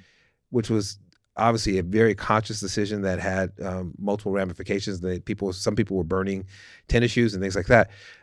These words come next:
Um, they basically said, "We're gonna take a stand, um, behind the people that we think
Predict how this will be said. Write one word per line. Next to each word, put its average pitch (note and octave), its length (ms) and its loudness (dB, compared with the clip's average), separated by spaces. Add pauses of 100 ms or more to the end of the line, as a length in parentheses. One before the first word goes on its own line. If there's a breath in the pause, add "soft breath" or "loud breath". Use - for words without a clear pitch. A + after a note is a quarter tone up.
(160 loud breath)
Um, G#2 320 4 (160)
they A#2+ 80 0
basically C3 320 4
said, G2+ 260 0
"We're A2 140 -6
gonna G2+ 160 -2
take G2+ 180 -6
a F#2 60 -4
stand, F#2 540 -4 (120)
um, F2+ 360 -4
behind F2+ 520 -4
the F2 60 -4
people C3+ 480 -6
that G2+ 160 -2
we G#2 100 -2
think F#2+ 320 -6